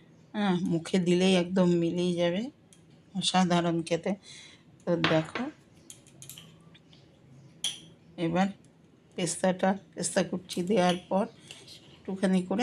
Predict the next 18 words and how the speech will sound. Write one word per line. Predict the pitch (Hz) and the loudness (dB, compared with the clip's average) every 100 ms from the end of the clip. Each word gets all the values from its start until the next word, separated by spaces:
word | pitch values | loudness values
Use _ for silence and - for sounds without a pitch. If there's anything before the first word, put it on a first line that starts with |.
| 254 | 2
আমি | 185 170 | 2 0
একটু | - 214 - | -6 -12 -4
কেশর | 175 170 185 180 175 | -2 0 0 0 -2
উপরে | 180 185 175 | 0 0 2
দিয়ে | 180 180 | 0 0
দিচ্ছি | 180 175 - - - 156 | -2 -4 -8 -8 0 2
আরও | 156 185 185 | 2 2 0
সুন্দর | 196 185 196 220 | 2 4 4 4
লাগার | 180 175 180 | 2 2 0
জন্য। | 180 185 180 254 - _ _ _ _ _ _ _ _ - | 0 0 0 -2 -8 _ _ _ _ _ _ _ _ -2
আর | 160 160 | 2 4
এমনিতে | 170 180 190 190 | 4 2 2 0
তো | 190 | -2
প্রথমেই | - 170 180 185 190 170 | -2 -2 0 2 2 2
এলাচের | 165 170 165 - 175 - - 196 | 4 2 2 0 -2 -4 -8 2
দানা | 165 165 170 165 | 4 4 2 2
দিয়ে | 175 175 | 2 4
আমি | 170 | 4